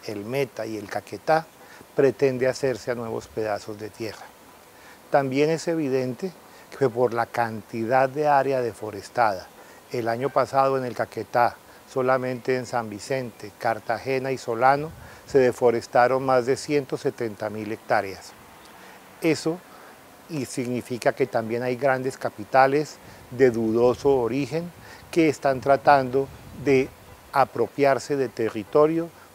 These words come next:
buscando, como ya se dijo, lavar recursos y lograr su legalización a través de la titulación de tierras. Estamos ante un grave problema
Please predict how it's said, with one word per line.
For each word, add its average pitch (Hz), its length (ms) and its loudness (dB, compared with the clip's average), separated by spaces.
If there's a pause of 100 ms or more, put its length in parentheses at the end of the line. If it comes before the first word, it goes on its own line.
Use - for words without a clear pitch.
buscando, 123 600 0
como 123 280 -6
ya 113 220 -6
se 131 160 -4
dijo, 151 340 -4 (300)
lavar 123 440 4
recursos 160 680 -2 (480)
y 190 240 -2 (400)
lograr 123 640 4
su 135 220 -4
legalización 120 1000 -2
a 123 120 -2
través 110 320 -6
de 110 80 -10
la 110 100 -4
titulación 98 800 -14
de 95 80 -12
tierras. - 560 -16 (1080)
Estamos 147 420 2
ante 156 220 2
un 135 140 0
grave 139 280 4
problema 131 540 0